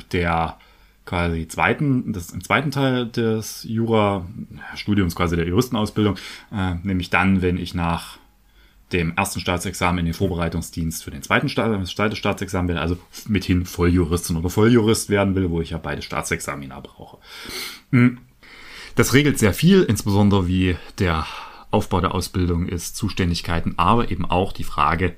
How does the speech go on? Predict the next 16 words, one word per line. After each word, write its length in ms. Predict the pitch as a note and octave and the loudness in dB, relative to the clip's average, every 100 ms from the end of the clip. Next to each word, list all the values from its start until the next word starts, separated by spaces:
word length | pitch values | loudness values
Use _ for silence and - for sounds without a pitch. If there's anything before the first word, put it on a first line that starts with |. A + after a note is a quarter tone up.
| - - - - | -14 -16 -16 -8
wann 420 | F2+ G2+ A2+ C3 G2+ | 0 2 4 2 4
darf 300 | E2+ B2 - | 4 4 0
ich 200 | A2+ - | -4 4
denn 380 | A2 A2 A2 - - _ _ - | 6 6 4 -2 -20 _ _ -2
jemanden 600 | F#2 G#2 F#2+ - G2 - | 4 4 4 2 -2 -2
verweigern, 880 | - - B2 G2+ F2+ A#2+ A#2+ F2 D2+ - | -14 0 0 4 4 6 6 4 -2 -6
in 160 | E2+ | -6
diesen 260 | D#2+ E2+ E2 | -2 -2 -4
Vorbereitungsdienst 1400 | - G2 F2 E2 D#2+ D#2+ D#2 - - E2 D#2+ - - - - - - _ _ - | 0 2 4 4 4 4 2 0 0 0 0 -2 -10 -16 -20 -20 -20 _ _ -8
für 140 | F2 | -4
die 80 | E2 | -4
zweite 240 | E2 D#2+ | -2 -4
Staatsprüfung 560 | - C#2+ - - - F2 | -2 -6 -6 -6 -4 -2
aufgenommen 420 | F2 - D#2+ C2+ | -2 0 0 -2
zu 140 | - - | -8 -6
werden. 180 | - | -6